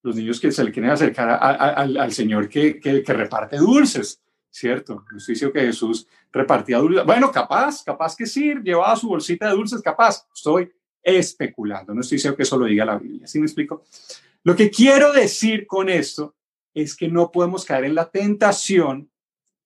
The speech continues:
eh, de pensar que el valor de las cosas esté en la medida que sea o no,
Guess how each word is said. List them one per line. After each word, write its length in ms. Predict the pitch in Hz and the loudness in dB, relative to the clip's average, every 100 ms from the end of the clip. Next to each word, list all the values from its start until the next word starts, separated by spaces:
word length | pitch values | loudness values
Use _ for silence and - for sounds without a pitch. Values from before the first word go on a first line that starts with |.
| _ 147 | _ -4
eh, 560 | 143 139 135 127 127 - | 0 2 0 -2 -4 -6
de 180 | 135 147 | -2 0
pensar 520 | 135 127 127 143 135 | 0 -2 0 0 0
que 100 | 151 | 0
el 100 | 165 | 2
valor 420 | 156 135 123 127 | 2 2 4 2
de 100 | 127 | 2
las 180 | 143 - | -2 -2
cosas 480 | 127 110 123 131 - | -4 -4 -4 -8 -12
esté 720 | - 160 139 - - 147 151 147 | -4 0 0 -2 -2 0 0 0
en 100 | 139 | 0
la 100 | 127 | 2
medida 500 | 117 113 120 139 - | 0 0 -2 -2 -4
que 200 | 135 131 | -4 -2
sea 480 | - 131 135 151 - | 0 2 4 2 -4
o 160 | 131 | -8
no, 360 | 113 113 120 | -6 -8 -10